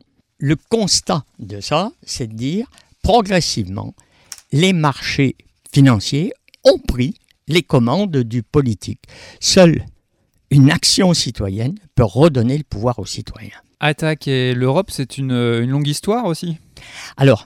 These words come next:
Speaker 1: Attaque et l'Europe, dès le départ, dès le départ, la, la question c'est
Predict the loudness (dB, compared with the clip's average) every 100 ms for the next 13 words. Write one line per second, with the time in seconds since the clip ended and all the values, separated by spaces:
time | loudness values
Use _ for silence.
0 | _ -2 0 -2 -4 -10 -8 -6 -2 0
1 | 0 -2 -10 4 6 6 2 0 2 2
2 | 0 -10 _ _ _ _ -6 -4 -2 -4
3 | 0 0 0 0 0 -2 -4 -6 -10 -14
4 | -10 -8 -6 -4 -4 -6 -8